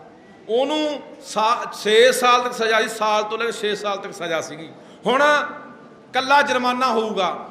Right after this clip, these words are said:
ਸਜ਼ਾ ਖਤਮ ਹੀ ਕਰਤੀ। ਉਹੀ ਇਹਨਾਂ ਨੇ ਇੱਥੇ ਲਾਗੂ ਕਰਤਾ, ਭਗਵੰਤ ਸਿੰਘ ਨੇ ਪੰਜਾਬ 'ਚ ਲਾਗੂ ਕਰਤਾ।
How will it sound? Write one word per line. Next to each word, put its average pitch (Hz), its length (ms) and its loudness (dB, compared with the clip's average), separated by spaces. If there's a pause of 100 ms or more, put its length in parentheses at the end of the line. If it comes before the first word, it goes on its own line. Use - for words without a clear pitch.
ਸਜ਼ਾ 247 260 2
ਖਤਮ 247 260 0
ਹੀ 262 60 -2
ਕਰਤੀ। 185 360 -2 (460)
ਉਹੀ 285 280 4
ਇਹਨਾਂ 311 260 4
ਨੇ 311 80 4
ਇੱਥੇ 269 220 2
ਲਾਗੂ 269 260 2
ਕਰਤਾ, 262 280 2
ਭਗਵੰਤ 262 320 -2
ਸਿੰਘ 233 120 0
ਨੇ 240 80 0
ਪੰਜਾਬ 214 300 2
'ਚ 185 80 -4
ਲਾਗੂ 185 220 -2
ਕਰਤਾ। 170 400 -6